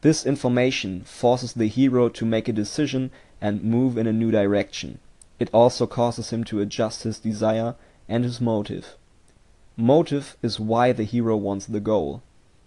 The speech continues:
Ja, ähm, er führt das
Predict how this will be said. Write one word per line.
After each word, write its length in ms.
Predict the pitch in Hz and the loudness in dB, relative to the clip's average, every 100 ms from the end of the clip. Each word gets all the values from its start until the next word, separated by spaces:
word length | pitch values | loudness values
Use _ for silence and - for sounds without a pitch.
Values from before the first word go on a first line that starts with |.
| _ _ _ _ _ _ _ _ _ _ _ _ _ _ _ - - _ _ _ _ _ _ | _ _ _ _ _ _ _ _ _ _ _ _ _ _ _ -20 -20 _ _ _ _ _ _
Ja, 460 | 139 127 107 104 - | 4 6 6 2 -6
ähm, 360 | - 123 123 117 | 2 2 2 0
er 80 | 117 | -2
führt 240 | - 143 | -2 0
das 320 | 131 120 - | 0 -2 -10